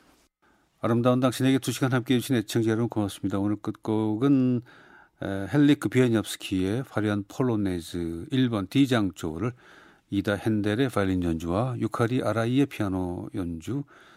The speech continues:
이천팔 년도 이다 핸델의, 어,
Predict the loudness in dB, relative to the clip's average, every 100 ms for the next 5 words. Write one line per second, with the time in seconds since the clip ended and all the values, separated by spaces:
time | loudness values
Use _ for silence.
0 | _ _ -6 -2 0 0 2 2 2 0
1 | -2 -6 -4 -4 -4 -4 -4 -4 -4 -4
2 | -6 -6 -6 -6 -8 -10 -16 -20 -20 -20
3 | -20 _ -14 -12 -12 -12 -14 -16